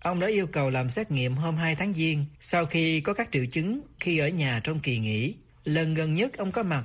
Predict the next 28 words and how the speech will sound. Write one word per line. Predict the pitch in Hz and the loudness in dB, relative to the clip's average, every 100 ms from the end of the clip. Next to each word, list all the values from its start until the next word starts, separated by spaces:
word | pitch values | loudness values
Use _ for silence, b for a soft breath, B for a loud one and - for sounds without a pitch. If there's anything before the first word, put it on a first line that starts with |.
| - | -2
tại | 139 | 0
Lầu | 135 127 | 0 0
Năm | 165 180 | -2 0
Góc | 226 262 - - 143 | -2 -4 -14 -10 -2
là | 127 123 | -2 0
vào | 127 | 0
ngày | 120 120 113 107 | 0 0 0 0
ba | 151 | 0
mươi | 151 156 147 | 0 0 0
tháng | 165 196 | -2 -2
mười | 131 | 0
hai. | 117 139 135 127 - b b b - | 0 0 -2 -4 -12 b b b -6
Ông | 151 156 | -2 0
Austin | 185 - 175 151 | 0 -2 0 2
là | 143 | 2
một | 123 117 113 | 0 0 0
trong | 147 | 0
những | 135 185 | 0 0
thành | 139 123 | 0 0
viên | 165 165 | 0 0
cấp | 226 - | -2 0
cao | 175 | 0
nhất | 165 240 | 0 0
của | 175 | -2
chính | 160 226 | -2 0
quyền | 165 131 117 | 0 0 0
Joe | 165 160 | 0 0
Biden | 156 156 160 | 2 2 0